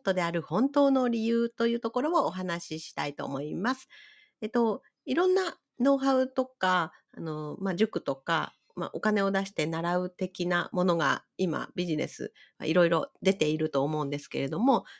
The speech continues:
特にオンラインで、うんと、Facebookで活動していたり、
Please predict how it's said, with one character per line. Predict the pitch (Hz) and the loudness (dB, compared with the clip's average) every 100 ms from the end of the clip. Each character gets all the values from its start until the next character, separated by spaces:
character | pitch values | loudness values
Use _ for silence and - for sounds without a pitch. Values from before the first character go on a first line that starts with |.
| _ | _
特 | 294 247 | 2 4
に | 175 - | 4 4
オ | 247 | 4
ン | 262 | 6
ラ | 277 | 4
イ | 233 | 4
ン | 175 | 4
で、 | 151 139 - _ _ | 4 4 0 _ _
う | 165 | -16
ん | |
と、 | - 151 151 151 151 - _ _ _ - | -8 -6 -6 -6 -8 -12 _ _ _ 0
Facebook | 214 233 220 - 147 | 2 4 2 4 4
で | 143 | 2
活 | 147 147 | 0 -2
動 | 160 151 | -2 -2
し | - | 0
て | 151 | 0
い | 139 | 2
た | 139 147 | 4 4
り、 | 202 254 | 4 2